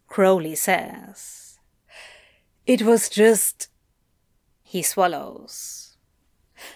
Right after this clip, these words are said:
"I just wish you had said something first. It was pretty awful to wake up to."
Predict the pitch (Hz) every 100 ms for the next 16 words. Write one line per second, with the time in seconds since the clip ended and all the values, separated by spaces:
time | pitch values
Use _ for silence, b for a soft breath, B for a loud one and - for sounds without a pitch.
0 | B _ _ _ _ - 240 233 262 240
1 | 185 185 196 143 - 185 220 240 262 -
2 | - 240 269 269 - 196 180 - 180 170
3 | - 202 151 - - - - - _ _
4 | _ _ B B B _ _ - 233 220
5 | 233 - - - 220 247 - 202 196 196
6 | 190 - 156 156 233 269 214 202 214 185
7 | - - 143 135